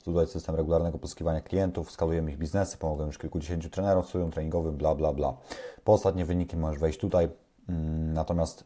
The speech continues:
nie o tym jest ten film. W biznesie, w biznesie istnieją dwie liczby, które mogą zadecydować o sukcesie lub porażce Twojej firmy.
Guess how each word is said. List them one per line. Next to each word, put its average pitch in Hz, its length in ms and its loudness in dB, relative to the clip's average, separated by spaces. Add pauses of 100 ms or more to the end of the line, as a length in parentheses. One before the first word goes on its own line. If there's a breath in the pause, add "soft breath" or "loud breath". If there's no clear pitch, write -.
(160)
nie 90 200 2
o 85 60 2
tym 82 160 -4
jest 76 140 -4
ten 80 120 -4
film. 101 240 0 (960 loud breath)
W 90 100 -4
biznesie, 107 500 4
w 92 120 0
biznesie 120 340 2
istnieją 101 340 2
dwie 95 160 2
liczby, 92 260 2
które 92 160 0
mogą 85 340 2
zadecydować 87 640 2
o - 60 -8
sukcesie 87 440 -4
lub 78 200 -4
porażce 90 440 2
Twojej 76 340 -2
firmy. 73 300 -2